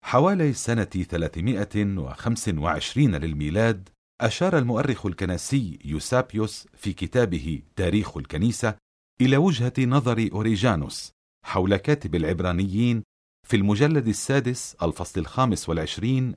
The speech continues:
والجزء الرابع عشر، حيث نقرأ هناك:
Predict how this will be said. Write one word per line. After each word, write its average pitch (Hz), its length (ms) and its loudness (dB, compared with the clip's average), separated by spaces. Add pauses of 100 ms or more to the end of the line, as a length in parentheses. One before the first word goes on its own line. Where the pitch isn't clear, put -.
(140)
والجزء 98 560 2
الرابع 90 380 0
عشر، 90 520 -2 (320)
حيث 139 280 2
نقرأ 120 360 -2
هناك: 69 600 -4